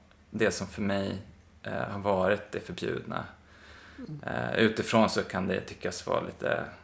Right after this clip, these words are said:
Speaker 1: ja, jag vet inte. Det kan kanske vara svårt att förstå.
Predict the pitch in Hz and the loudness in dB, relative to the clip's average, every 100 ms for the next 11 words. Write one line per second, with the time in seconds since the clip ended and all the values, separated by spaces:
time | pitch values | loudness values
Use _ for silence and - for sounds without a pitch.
0 | - - 52 - - - - - - - | -20 -8 -2 -2 -2 -12 -20 -20 -20 -16
1 | - 104 - - - - - - - - | -4 -2 -2 -4 -8 -8 -8 -14 -20 -20
2 | - - 104 - 117 101 98 - 101 - | -12 2 4 6 2 4 2 2 0 -2
3 | 90 - - 101 | -6 -4 -2 -2